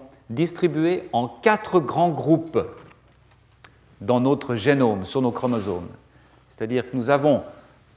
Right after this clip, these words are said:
un petit groupe de gènes architectes à quatre reprises dans quatre endroits différents. Alors pourquoi quatre ?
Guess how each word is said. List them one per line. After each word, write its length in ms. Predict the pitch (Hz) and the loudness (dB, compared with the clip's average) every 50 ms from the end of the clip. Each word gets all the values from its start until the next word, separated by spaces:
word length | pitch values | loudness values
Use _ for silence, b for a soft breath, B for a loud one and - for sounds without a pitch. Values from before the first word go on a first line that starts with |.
| B B | B B
un 140 | - 214 233 | 4 4 4
petit 360 | - - 214 208 - 196 196 | 6 6 6 6 6 0 0
groupe 320 | 160 160 156 202 196 160 131 | 2 4 6 6 4 4 2
de 100 | 120 120 | 0 2
gènes 200 | 113 156 151 143 | 2 2 0 0
architectes 720 | 123 - - 120 113 - 143 160 175 - - - - - - - - - _ _ _ b b b b b b b b b b _ - | -2 -2 -6 -12 -8 -2 -2 -2 -2 -2 -8 -16 -18 -20 -20 -20 -20 -20 _ _ _ b b b b b b b b b b _ -4
à 100 | 117 113 | -4 -2
quatre 360 | - - 190 190 - - 160 | 2 0 0 2 4 2 2
reprises 520 | 135 143 127 - - 160 170 175 151 127 | 2 2 -2 -2 -2 -2 -2 -2 -2 -2
dans 120 | 123 110 104 | -4 -4 -2
quatre 320 | - 160 147 135 - 135 | -2 -4 -4 -2 -2 -2
endroits 260 | 135 120 110 127 123 | -2 -2 0 -2 -2
différents. 380 | 117 110 - - 107 92 87 87 | -2 -4 -8 -8 -10 -8 -8 -6
Alors 140 | 92 107 127 | -6 -6 -6
pourquoi 280 | 175 165 - 180 156 | -8 -6 -4 -4 -4
quatre ? 400 | - - 123 147 165 - - - | -2 -2 -4 -4 -4 -8 -18 -20